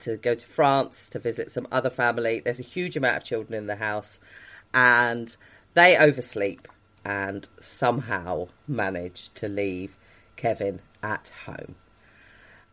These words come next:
I have seen this once, and only once, and that was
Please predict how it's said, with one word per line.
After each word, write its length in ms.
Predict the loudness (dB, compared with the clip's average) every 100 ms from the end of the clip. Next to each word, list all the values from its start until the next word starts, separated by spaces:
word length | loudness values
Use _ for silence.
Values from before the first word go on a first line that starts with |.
| _ 6
I 160 | 8
have 140 | 8 4
seen 260 | 0 2
this 280 | 2 0 -6 _ 4
once, 460 | 4 4 -10 -16 -6 2
and 160 | 4
only 240 | 6 4 2
once, 380 | 0 0 -4
and 120 | 2 2
that 120 | 2
was 160 | -2